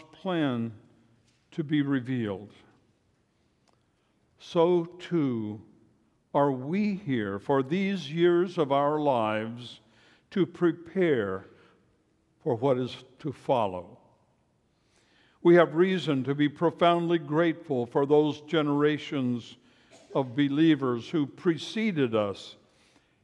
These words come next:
and we are mindful that unless Christ comes soon, many generations will follow us. Someone once said, "We live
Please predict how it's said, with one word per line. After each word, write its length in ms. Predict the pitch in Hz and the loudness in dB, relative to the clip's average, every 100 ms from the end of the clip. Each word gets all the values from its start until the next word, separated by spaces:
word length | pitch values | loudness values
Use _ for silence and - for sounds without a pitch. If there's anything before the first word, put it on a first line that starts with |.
| _ - | _ -4
and 220 | 160 147 | -2 2
we 160 | 160 147 | 4 4
are 140 | 143 | 4
mindful 1000 | 139 160 175 175 - 143 110 113 110 - - _ - | 2 2 2 0 -2 -4 -2 -2 -4 -10 -20 _ 0
that 360 | 147 143 - - - _ _ _ | 2 2 -2 -20 -20 _ _ _
unless 420 | 165 156 160 170 - | 0 2 2 0 -8
Christ 520 | - 165 151 - - | 0 0 0 -6 -2
comes 360 | 165 135 127 | 0 0 -4
soon, 600 | - - 196 120 107 113 - _ _ _ _ _ | -10 -6 -4 -2 -4 -8 -12 _ _ _ _ _
many 440 | 156 175 180 180 160 | 2 4 4 2 0
generations 1300 | - 196 170 160 160 170 165 135 117 120 113 - - _ _ _ _ - | -4 -2 0 4 4 4 -2 -4 -2 -4 -6 -14 -20 _ _ _ _ 0
will 240 | 143 135 | 0 0
follow 720 | 131 - 180 156 117 101 104 - | -8 -2 2 2 0 -2 -6 -6
us. 560 | 104 87 - - - _ _ _ _ _ _ _ _ _ _ _ _ _ | -4 -4 -14 -20 -20 _ _ _ _ _ _ _ _ _ _ _ _ _
Someone 420 | - 208 190 170 | -2 2 2 4
once 260 | 160 151 - | 2 2 -4
said, 380 | 196 160 131 | 0 2 2
"We 220 | 135 147 139 | -2 -4 -2
live 600 | 139 165 165 160 147 | -2 0 0 -2 -8